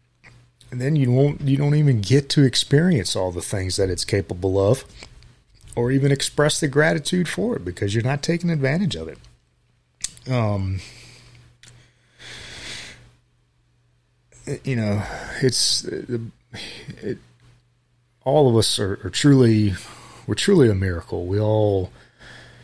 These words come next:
we all have, again, you know, the abilities that we each have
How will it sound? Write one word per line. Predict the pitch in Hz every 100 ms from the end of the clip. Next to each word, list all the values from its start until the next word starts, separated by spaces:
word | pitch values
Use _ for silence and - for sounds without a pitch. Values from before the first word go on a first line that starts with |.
| - - - -
we | 117
all | 117 117 107
have, | 113 110 107 98 90 - 107 -
again, | 117 101 104 90 90 87 - -
you | 98
know, | 92
the | 92
abilities | 98 104 113 110 104 101
that | 101
we | 101 101
each | 101 98 -
have | 104 98 92 90 87